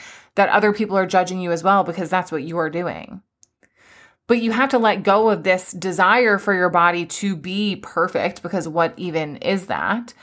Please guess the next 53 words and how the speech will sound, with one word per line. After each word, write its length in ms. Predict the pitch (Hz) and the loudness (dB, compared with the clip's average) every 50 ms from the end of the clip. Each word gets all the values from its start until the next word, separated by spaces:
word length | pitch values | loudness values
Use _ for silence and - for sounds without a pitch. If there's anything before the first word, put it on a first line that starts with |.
| - - - - | -20 -20 -4 -2
I 80 | 202 | 0
remember 520 | 220 233 240 226 208 208 202 196 180 175 - | 2 4 4 4 4 4 4 4 4 4 4
on 100 | 156 175 | 2 0
my 120 | 170 175 | 0 -2
first 300 | 170 - 180 185 180 - | 0 0 0 0 0 0
weight 140 | 175 175 - | -2 -2 0
loss 260 | 170 185 180 185 - | 0 -2 -2 -2 -2
journey, 420 | - 156 156 156 160 151 156 - | -2 -2 -2 -2 -4 -6 -8 -6
I 80 | - 175 | -6 -4
think 180 | 165 202 190 175 | -2 0 0 2
I've 120 | 156 160 | 0 2
shared 220 | - 165 156 147 | 0 0 0 0
this 120 | 151 156 - | -2 -4 -6
with 100 | 147 160 | -6 -4
you 60 | 147 | -2
guys 200 | 151 151 160 160 | 0 -2 0 -2
before, 260 | 175 165 - - 151 | -4 -4 0 0 0
I 40 | 170 | 2
had 160 | 165 208 175 | 2 0 -2
this 100 | 175 170 | -2 -6
big 240 | - - 190 190 190 | -4 -2 -2 -2 -2
poster 480 | - - - 175 165 165 - - 147 143 | -4 0 2 2 2 2 0 0 0 0
of 100 | 147 - | 0 0
Khloe 300 | - - 160 160 160 - | 0 2 2 2 0 0
Kardashian 600 | - 156 147 139 139 147 156 - - 127 135 156 | -2 -2 0 2 0 0 0 -2 -4 -4 -4 -4
hanging 680 | 160 - 160 156 165 165 160 160 147 143 156 147 156 - - - - - - - _ | -2 0 2 2 2 0 -2 -2 -4 -4 -4 -6 -10 -12 -14 -16 -18 -18 -20 -6 _
in 160 | - 214 208 | 4 4 4
the 80 | 196 180 | 4 2
closet. 640 | 202 - - - 165 165 165 165 165 160 139 - - | -2 -6 -2 2 4 4 4 4 2 0 -2 -2 -2
This 160 | 170 175 175 | -2 -2 0
was 260 | 175 175 165 165 - | -2 -2 -2 -4 -4
the 100 | - 160 | -6 -6
first 400 | 156 - - 180 160 - - - | -6 -2 0 2 2 2 0 -2
time 200 | - 185 175 170 | 0 0 0 2
that 100 | 170 165 | 2 0
I 60 | 156 | 0
lost 320 | 151 151 156 156 151 - - | 2 2 0 0 -2 -4 -6
weight 180 | 151 147 139 | -6 -6 -4
when 100 | - 151 | -4 -4
I 80 | 147 143 | -4 -4
was 140 | 156 156 - | -6 -8 -6
doing 280 | - 160 147 143 156 | -4 -4 -4 -4 -6
Tae 260 | 156 - 143 - 98 - | -4 -2 -2 -2 -2 -4
Bo. 320 | - - - - 92 - - - - - - - | -6 -8 -8 -8 -10 -10 -12 -14 -16 -16 -6 -2
I 100 | - 190 | -2 0
had 460 | 202 202 185 180 170 170 160 - - _ - | 2 4 4 4 4 2 0 -4 -8 _ -4
a 80 | 185 | -4
big 420 | 165 156 160 - 202 202 208 202 202 | -4 -4 -2 0 2 2 2 2 -2
poster 440 | - 202 170 170 170 - - 143 143 | -2 -2 0 0 0 -2 -4 -4 -4
of 120 | 147 - | -4 -2
Khloe 260 | - 160 156 170 170 | -2 0 2 2 2
Kardashian 540 | - 180 175 165 151 156 156 - 160 156 156 | 2 2 4 4 2 2 -2 -6 -8 -8 -8
hanging 640 | 165 - 151 151 160 180 185 196 196 196 190 - - | -6 -4 -2 -2 -2 -2 -2 -2 0 -2 -2 -4 -8